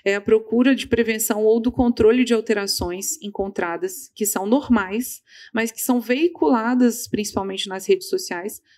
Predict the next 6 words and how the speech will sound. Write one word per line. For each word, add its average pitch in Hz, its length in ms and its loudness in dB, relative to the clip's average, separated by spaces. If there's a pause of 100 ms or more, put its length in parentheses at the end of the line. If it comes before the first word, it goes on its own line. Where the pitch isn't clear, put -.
como 226 280 -2
potencialmente 247 840 2
patológicas, - 920 2 (380)
e 226 80 2
faz 247 300 -2
crescer 247 720 2